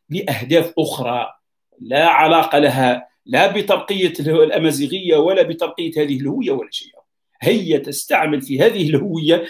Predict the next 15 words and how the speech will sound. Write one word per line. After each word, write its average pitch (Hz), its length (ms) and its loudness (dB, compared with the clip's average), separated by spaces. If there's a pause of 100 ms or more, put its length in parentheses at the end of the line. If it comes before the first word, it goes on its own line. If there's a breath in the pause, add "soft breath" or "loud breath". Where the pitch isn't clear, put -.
(160 loud breath)
لتحقيق 165 580 -2
مكاسب 175 580 2 (220 loud breath)
معروفة 151 440 0
لدى 131 260 -4
انفصاليين. 127 720 -6 (120)
هذا - 200 0
هو 98 180 -12
الأساس. - 440 -18 (2250)
هذا - 260 -2
هو - 180 -16
الأساس. - 420 -20 (320)
أنا 143 120 6
تمنيت 151 600 2
هذا 123 180 0
الدستور. - 600 -14